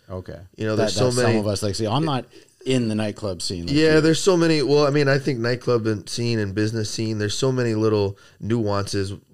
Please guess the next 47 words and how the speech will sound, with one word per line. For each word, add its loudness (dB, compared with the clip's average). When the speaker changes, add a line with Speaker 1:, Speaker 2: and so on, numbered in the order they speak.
Speaker 2:
like, -14
in, -4
in -2
a -2
social -2
setting -6
Speaker 1:
Mm-hmm. -6
Speaker 2:
that 0
aff-, -10
can -4
affect -6
you -6
so -2
greatly. -6
Speaker 1:
Okay. -10
Speaker 2:
So 2
I, -2
I 0
tend -2
to -2
be -2
more, 0
I 0
tend -4
to -4
be -4
more 2
on 0
the -2
lookout -2
for -6
those, -4
for -4
those -4
things, -8
like -8
a, -8
a, -8
a, -6
a -8
comment -4
here -4
or -6
something -4
said -2
here -2
or -4